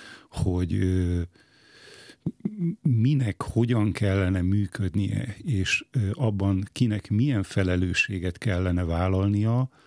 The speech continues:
ö, akkor, akkor nem jutunk egyről a kettőre. Most számomra itt volt a s-, ö, startvonal, hogy ezt elmondjam. Bár elmondtam egyébként évekkel ezelőtt máshol is, csak nem ilyen tragikus helyzetbe, ahol szintén nem vették komolyan, amit, amit mondok. Tehát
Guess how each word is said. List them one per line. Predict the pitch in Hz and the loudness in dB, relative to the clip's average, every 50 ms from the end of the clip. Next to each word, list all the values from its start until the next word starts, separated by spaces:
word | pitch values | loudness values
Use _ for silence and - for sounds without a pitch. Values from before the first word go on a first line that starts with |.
| _ - - - _ _ _ _ | _ -20 -20 -20 _ _ _ _
ö, | - 101 92 90 85 87 90 90 - | -2 0 0 0 0 0 -2 -2 -4
akkor, | _ - 104 - - - - 98 92 90 - | _ -4 -4 -4 -6 -4 0 0 0 0 0
akkor | - 113 - - - 95 | -4 -6 -4 -2 0 2
nem | 107 117 120 113 98 | 2 2 2 2 2
jutunk | 92 90 90 - - 87 80 - | 2 0 0 -2 -2 -2 -2 0
egyről | - 92 85 87 85 87 | 0 0 0 0 0 0
a | 85 | 0
kettőre. | - - 90 85 - - 92 92 90 90 | 0 0 0 0 -2 -2 -2 -2 0 2
Most | 98 127 143 131 - - - - | 2 2 2 0 -2 -6 -8 -8
számomra | - - 123 110 104 104 101 101 98 98 101 | -2 0 2 2 4 2 2 2 2 0 0
itt | - 123 104 - | 0 0 -2 -2
volt | - - 98 92 87 - | -4 -4 -2 -2 -2 -2
a | 95 | -4
s-, | - - - - | -4 -4 -6 -4
ö, | - 143 107 95 90 87 87 | -2 -2 0 0 0 0 0
startvonal, | 95 - - - - 95 95 110 107 - - 127 117 120 127 127 131 135 127 - | -2 -4 -4 0 0 0 0 0 0 0 0 2 2 2 2 2 2 0 0 -2
hogy | - - 104 98 110 - - | 0 -2 0 0 -2 -6 -6
ezt | _ 120 101 - - - | _ -2 -2 -2 -2 -2
elmondjam. | - 156 113 95 87 87 82 80 82 95 98 98 101 104 104 - | -2 -2 0 0 0 -2 -2 -2 -4 -2 -2 -2 -2 -2 -4 -2
Bár | 160 135 107 95 101 104 101 101 - - - _ | -4 -4 -2 0 2 2 2 2 0 -2 -4 _
elmondtam | - 101 110 123 139 123 107 - - 101 | 0 0 2 2 2 2 0 0 0 0
egyébként | 95 92 92 92 87 - - 107 90 85 - | 2 2 2 0 0 -2 -2 -2 -2 -2 -2
évekkel | 180 135 107 98 92 85 - - - 104 98 95 - - _ | 0 0 0 2 0 -2 -4 -4 -4 -2 -2 -2 -4 -2 _
ezelőtt | 110 92 98 90 90 90 85 - | -2 0 0 0 0 0 -2 0
máshol | - 98 95 92 92 - - - 104 | 0 0 0 2 0 0 -2 -2 -4
is, | 107 113 - | -2 -4 -4
csak | - - 110 - | -4 -6 -6 -2
nem | 120 110 98 | -2 0 0
ilyen | 98 95 95 | 2 2 0
tragikus | 95 - - 110 95 90 87 - 92 - - | 0 0 0 -2 -2 -2 -4 -4 -4 -4 -2
helyzetbe, | - 95 92 87 92 95 92 104 104 110 123 127 - - - - - - - _ | -2 -2 0 0 0 0 0 0 0 0 0 -2 -6 -14 -20 -20 -20 -20 -16 _
ahol | - 135 98 101 113 104 | -2 -2 0 2 0 0
szintén | 101 - - 143 139 123 - 107 92 | 0 -2 -2 0 0 0 0 0 0
nem | 87 90 90 85 | 2 2 2 2
vették | 85 87 - - - 92 - | 0 0 -2 -4 -6 -6 -4
komolyan, | - - 98 92 95 98 98 101 | -2 -2 -2 0 0 0 0 0
amit, | 101 95 98 95 87 - | 0 0 -2 -2 -4 -4
amit | - 147 110 104 92 - | -4 -2 -2 -2 -2 -2
mondok. | 110 95 95 92 98 98 - | -2 0 0 0 -2 -2 -2
Tehát | - 98 87 - | -2 -4 -4 -4